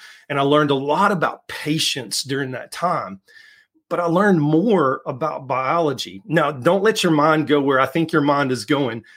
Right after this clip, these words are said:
That's not what I'm talking about. I'm bringing it around to today's point. I recall the first time that I learned the word rumination and what,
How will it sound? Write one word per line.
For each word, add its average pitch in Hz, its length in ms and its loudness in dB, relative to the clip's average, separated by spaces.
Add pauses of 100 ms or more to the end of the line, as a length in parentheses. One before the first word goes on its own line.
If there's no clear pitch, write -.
That's 139 160 0
not 160 160 2
what 151 100 2
I'm 143 100 0
talking 151 380 0
about. 117 320 -6
I'm 127 120 -8
bringing 180 320 2
it 160 80 2
around 151 300 2
to 147 120 -6
today's 127 420 -4
point. 131 460 -6 (500)
I 165 140 2
recall 202 400 2
the 160 120 2
first 165 340 -4
time 165 260 2
that 147 120 2
I 135 80 2
learned 139 760 0
the 127 160 -8
word 127 600 -2 (580)
rumination 127 840 0 (580)
and 131 220 -4
what, 156 320 2